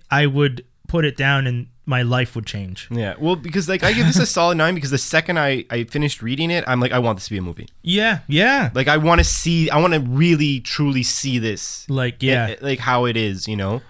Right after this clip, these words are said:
Speaker 1: Yeah, yeah, it would be fun to see them try and recreate this in cinema. And I mean, this is one of those situations where I, I've,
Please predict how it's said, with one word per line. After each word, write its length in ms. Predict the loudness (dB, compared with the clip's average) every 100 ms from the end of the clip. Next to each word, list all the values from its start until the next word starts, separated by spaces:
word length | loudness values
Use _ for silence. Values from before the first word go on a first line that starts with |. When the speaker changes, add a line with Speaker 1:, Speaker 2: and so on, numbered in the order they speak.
| -20 -8
Speaker 1:
Yeah, 380 | 2 4 4 2
yeah, 180 | 2 2
it 60 | 4
would 100 | 2
be 80 | 0
fun 340 | 0 2 2 2
to 100 | -4
see 200 | -2 -2
them 160 | -2
try 240 | -2 2 2
and 140 | 2
recreate 640 | 0 0 2 2 0 -4 -4
this 240 | -2 -2
in 80 | -2
cinema. 300 | -2 -2 0
And 120 | 2 2
I 60 |
mean, 300 | 2 2 0 -2 -2
this 180 | 0 2
is 80 | 0
one 140 | 0
of 60 | 0
those 100 | 4
situations 640 | 4 4 4 2 2 0
where 400 | 2 4 2 0 -4
I, 180 | -2 0
I've, 240 | 0 0